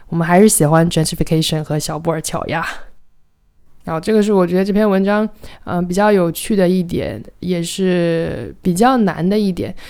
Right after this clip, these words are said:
如果你对美国，尤其是西海岸那边的政治氛围或意识形态氛围比较了解的话，这篇可能读起来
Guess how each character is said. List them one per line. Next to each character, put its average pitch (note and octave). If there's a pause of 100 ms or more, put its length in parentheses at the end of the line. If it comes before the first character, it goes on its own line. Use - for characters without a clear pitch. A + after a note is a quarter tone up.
(160)
如 A3
果 A#3+
你 F3
对 G#3+
美 F#3
国， F#3 (380)
尤 G3
其 A#3
是 B3
西 D#4
海 G3
岸 F3
那 F#3
边 G3
的 F#3+
政 A#3
治 A3
氛 A#3+
围 F3
或 G3+
意 A3
识 G#3
形 F#3+
态 A3+
氛 A#3+
围 F3
比 E3+
较 G3
了 F3+
解 G#3+
的 F3+
话， F3+
这 F#3+
篇 F#3+
可 E3
能 E3
读 E3
起 F3
来 E3+